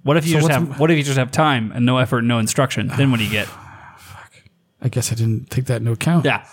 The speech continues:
Speaker 1: Um, you get people who somehow still can't play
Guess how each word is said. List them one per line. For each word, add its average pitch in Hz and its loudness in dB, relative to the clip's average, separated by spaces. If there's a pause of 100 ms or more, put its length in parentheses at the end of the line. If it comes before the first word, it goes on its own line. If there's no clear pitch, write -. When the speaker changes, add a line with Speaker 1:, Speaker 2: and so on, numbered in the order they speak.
(320)
Speaker 1:
Um, 147 2
you 143 2
get 147 -2
people 143 2
who 127 2 (100)
somehow 151 2
still 139 0
can't 135 -2
play 127 0